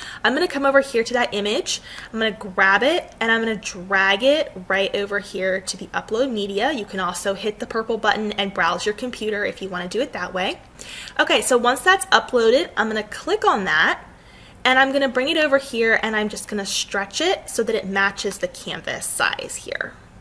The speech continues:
just like that. Now we need to think about, um, our actual design that's going onto the mock-up. So I'm gonna pull in just an S V G design that I've done. Let's see.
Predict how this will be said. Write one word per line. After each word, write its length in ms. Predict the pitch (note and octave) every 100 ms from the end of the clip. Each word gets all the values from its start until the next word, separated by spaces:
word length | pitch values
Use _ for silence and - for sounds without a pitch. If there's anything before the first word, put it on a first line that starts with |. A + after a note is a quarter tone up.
| - - - - - - -
just 200 | - -
like 180 | F#4 -
that. 320 | F#3+ A3 A4+ - - - - - - -
Now 260 | A#3 B3 D4
we 60 |
need 140 | F#4+ E4
to 80 |
think 240 | - C4+ B3+
about, 540 | - B3 A#3+ A#3 -
um, 420 | G#3+ G#3+ G3 F#3+ - - -
our 220 | A3+ A#3+ -
actual 360 | G#3+ - B3
design 340 | G#3+ G#3 G3 G3
that's 160 | E3+
going 300 | - F#3+ F3+ -
onto 320 | - E4+ A4 -
the 100 | F3+
mock-up. 540 | C#3+ - - - -
So 520 | - - A3 G3+ F#3+
I'm 100 | -
gonna 140 | A#3+ F#4+
pull 480 | - - C#4 C4 -
in 520 | A3+ A3 G#3+ G#3+ G#3 - - - - -
just 200 | - A3
an 100 | G#3 -
S 160 | B3 -
V 120 | B3+
G 160 | A3
design 500 | G#3+ G3 F#3+ F#3 F3+
that 100 | F3 -
I've 300 | F3+ F3+ -
done. 420 | D#3+ D#3 F3 B3 - - - - - - - - - - - -
Let's 220 | C3+ -
see. 240 | - -